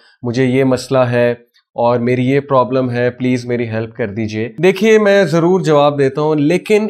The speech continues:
इन सब मसाइल का हल मौजूद है, अगर हम उस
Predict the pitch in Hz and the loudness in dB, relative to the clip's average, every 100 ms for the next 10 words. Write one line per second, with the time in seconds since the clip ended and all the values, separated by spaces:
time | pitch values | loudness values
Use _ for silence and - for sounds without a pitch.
0 | 180 196 202 - 233 226 202 175 - 139 | -2 -2 -2 -6 -4 -4 -2 -4 -4 -2
1 | 147 147 147 127 110 135 104 82 _ _ | -2 -2 -2 -4 -2 -2 -2 -6 _ _
2 | _ _ _ _ _ _ _ - 107 107 | _ _ _ _ _ _ _ -8 -8 -6
3 | 101 95 95 _ _ _ _ - 156 185 | -8 -10 -14 _ _ _ _ -4 0 2
4 | 180 165 151 | 2 0 -4